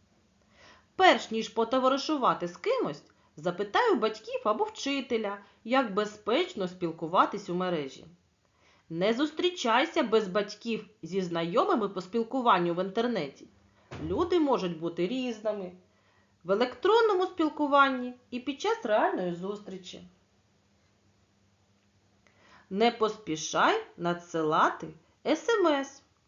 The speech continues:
Якщо хочеш зберегти на власному комп'ютері картинку або мелодію, але тебе просять надіслати С М С,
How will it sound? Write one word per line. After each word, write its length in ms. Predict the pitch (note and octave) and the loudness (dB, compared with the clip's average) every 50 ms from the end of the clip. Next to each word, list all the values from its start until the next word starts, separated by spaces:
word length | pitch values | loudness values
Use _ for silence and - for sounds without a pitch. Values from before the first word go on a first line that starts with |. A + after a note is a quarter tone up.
| _ _ _ _ _ _ _ _ _ _ _ - | _ _ _ _ _ _ _ _ _ _ _ -14
Якщо 520 | - E3 F#3 G#3+ G#3+ G#3+ - - - C4+ B3+ | -8 -4 -2 -2 -2 -2 -4 -2 0 0 0
хочеш 440 | C4 - C#4+ C4 - F#3+ F3 E3+ | 0 0 0 0 0 0 -4 -4
зберегти 560 | E3 D#3 D#3+ G3 A3 A#3+ C4 B3+ - - B3+ G3+ | -4 -6 -2 0 0 0 0 -2 -2 -4 -2 0
на 120 | G3 G3+ | 0 0
власному 540 | G#3+ A#3+ C4 A#3+ G#3+ - - F#3 F#3+ F#3+ F#3+ | 0 4 4 4 4 2 -2 -6 -4 -4 -4
комп'ютері 600 | - A#3+ A#3+ A#3+ A#3+ A#3 A3+ F#3+ F3 E3+ D3+ D#3 | -2 -2 -2 -2 -2 -2 -4 -4 -2 -2 -2 -2
картинку 720 | D3+ - D#4+ F4+ F4 F4 - G#3+ A3+ A#3+ A#3 G#3+ - - A3 | 4 6 6 6 4 2 -2 -2 0 0 -2 -2 -2 0 0
або 200 | A3+ A#3+ E4+ F4 | 0 2 2 4
мелодію, 680 | E4+ D4+ B3 A3+ A#3 A#3 G#3+ G3 E3+ E3+ F3 E3+ - - - - - - - - | 4 4 4 4 6 4 4 2 0 -6 -8 -8 -10 -14 -18 -20 -20 -14 -4 2
але 200 | G#3+ A#3+ C#4 D4 | 4 4 4 4
тебе 260 | F#4+ F#4 D4+ F#4+ F#4+ | 4 2 2 2 2
просять 460 | F#4+ - E4+ C4+ A3+ - G3+ F#3+ - | 4 4 4 4 6 4 0 -2 0
надіслати 600 | G#3+ G#3+ G#3+ C4+ C#4 - C#4+ C4 A3 G3 - F#3+ | -2 -2 -2 -4 -4 2 4 6 6 4 2 -2
С 180 | G3 G3 G3+ C4 | -4 -4 -2 -2
М 160 | C4+ D4+ E4 | 0 2 2
С, 300 | G#4+ C5+ C5 - - | 0 0 -2 -6 -16